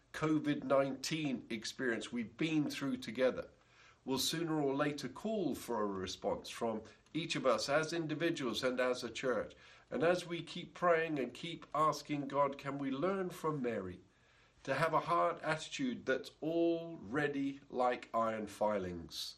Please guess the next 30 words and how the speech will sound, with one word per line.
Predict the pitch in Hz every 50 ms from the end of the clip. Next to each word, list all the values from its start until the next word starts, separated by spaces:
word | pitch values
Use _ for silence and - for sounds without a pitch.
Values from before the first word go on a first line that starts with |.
| _ _ _ _ _ _ _ _ _ _ _ _ _ -
that | - 127 139
intentionally | 143 139 139 - - 156 165 170 165 151 - - 151 135 123 117 107 90 - - - _ _ _ _ _ _ _ _ _ _ _ -
has | - 131 131 127
postured | - - - 165 156 147 - - - - 151 147 147 - - -
our | 135 143 147 143 143 143 135 - -
own | 135 151 156 151 147
hearts, | 139 139 - 120 117 117 - - - -
that | - 120 117 127
as | 131 131 127 127 -
the | - 127
magnetic | 120 123 123 123 123 113 107 117 127 151 180 175 - - 175 - - -
pull | - - 175 156
of | 151 127 117
God | - 156 160 151 143 143 -
comes | - - 147 143 139 139 143
near | 147 165 175 170 156 131 - -
our | 98 98 92 92 90 87
heart, | - - 95 87 76 73 - - - _ _ _ - - - - - _ -
our | - 127 139 139 135
lives | 127 127 123 127 131 123 123 127
will | 120 120 117 113 113
line | 107 110 117 120 117 113 113
up | 107 104 - -
in | 107 101
response. | 101 101 92 95 - - - 113 104 90 - - -
May | 107 113 113
it | 104 - - -
be | 117 110 107 101
to | 95 - 110 107
me, | 127 165 180 160 123 -